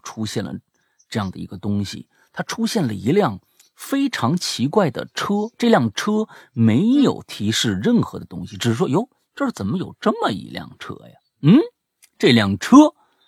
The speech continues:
Speaker 1: 也是一个很重要的一个线索。啊，所以大家在其实听前六七集的时候，哎，可以再翻回去，再听一遍。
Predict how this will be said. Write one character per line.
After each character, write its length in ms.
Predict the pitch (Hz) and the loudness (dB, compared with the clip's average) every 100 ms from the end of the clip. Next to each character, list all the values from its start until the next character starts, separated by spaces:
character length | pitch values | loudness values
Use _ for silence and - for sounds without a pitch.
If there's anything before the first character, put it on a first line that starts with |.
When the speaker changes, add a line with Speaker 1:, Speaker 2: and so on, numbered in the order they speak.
| _ _ - | _ _ -12
Speaker 1:
也 180 | 104 | -8
是 160 | 107 107 | -6 -4
一 80 | 107 | -2
个 100 | 110 | -2
很 260 | - 92 90 | -2 -6 -4
重 160 | 113 98 | 0 0
要 160 | 87 | -2
的 60 | - | -8
一 40 | 85 | -12
个 120 | 98 | -8
线 340 | - 110 80 | -4 -4 -6
索。 160 | - - _ _ - | -10 -10 _ _ -6
啊， 180 | 104 | -6
所 160 | 92 123 | -2 0
以 80 | 151 | 2
大 120 | 180 | 4
家 200 | 196 208 - - - - | 4 0 -4 -12 -20 -2
在 220 | 170 139 _ _ - | -2 -2 _ _ -8
其 180 | - 220 | -2 0
实 120 | 214 | 0
听 300 | - 226 226 | 4 4 4
前 600 | - - 107 165 220 - _ _ - | 0 -2 2 4 2 0 _ _ -2
六 300 | 165 220 107 | 2 4 4
七 320 | - - 208 | 0 -2 -2
集 240 | - 98 | -2 -2
的 140 | 160 131 | 0 0
时 160 | - | -4
候， 240 | 78 60 - _ _ - | -10 -10 -10 _ _ -6
哎， 120 | 127 | -4
可 320 | - - 135 | -2 -2 -2
以 80 | 120 | -2
再 160 | - | -4
翻 320 | 117 - 156 156 | -8 0 0 2
回 180 | 123 | -2
去， 260 | 101 - - _ _ _ _ _ _ - | -4 -8 -18 _ _ _ _ _ _ -6
再 160 | 226 - | -6 -6
听 300 | - - 95 | -12 -8 -8
一 160 | - - | -8 -14
遍。 200 | - | -16